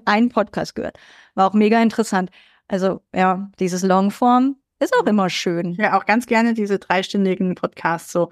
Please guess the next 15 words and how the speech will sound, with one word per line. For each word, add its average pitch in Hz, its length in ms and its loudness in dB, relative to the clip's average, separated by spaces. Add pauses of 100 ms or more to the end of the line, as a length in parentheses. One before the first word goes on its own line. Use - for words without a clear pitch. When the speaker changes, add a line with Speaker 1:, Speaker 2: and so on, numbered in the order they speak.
Speaker 1:
Mhm. 202 480 -4
Speaker 2:
Hotel 190 280 -2
Matze 240 680 2
und, 180 540 -2
äh, 165 160 0
Ben 170 200 0
ungeskriptet, 190 720 -2
falls 165 200 -4
das - 140 -12
jemand 160 220 -2
kennt, - 280 -8
mag - 160 -10
ich - 160 -12
total - 280 -8
gern. - 240 -8